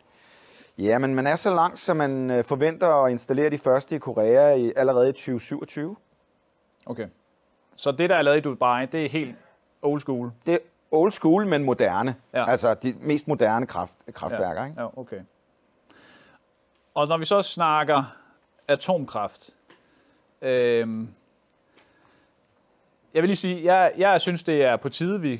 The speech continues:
Speaker 2: kommer i gang med snakken om det.
Speaker 1: Ja.
Speaker 2: Så jeg er rigtig glad for, at, øh, at vi som parti kan bære den,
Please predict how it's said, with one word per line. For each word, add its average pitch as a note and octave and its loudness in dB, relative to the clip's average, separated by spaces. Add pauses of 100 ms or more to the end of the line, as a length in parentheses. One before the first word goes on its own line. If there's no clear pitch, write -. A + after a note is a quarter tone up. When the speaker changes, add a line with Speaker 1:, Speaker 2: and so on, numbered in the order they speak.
(100)
Speaker 2:
kommer C3+ -2
i B2+ 0
gang D3 -2
med B2+ -2
snakken E3+ -2
om G2+ -8
det. G#2 -16 (240)
Speaker 1:
Ja. G#2+ -10
Speaker 2:
Så C#3+ 0
jeg C3+ 2
er B2+ 0
rigtig D#3 -2
glad D3 2
for, C#3+ 2
at, C3 -2
øh, A#2+ 0
at B2+ -2
vi E3+ -2
som D#3+ -8
parti G#3 -8
kan D3+ -2
bære A#2+ 0
den, A2+ -8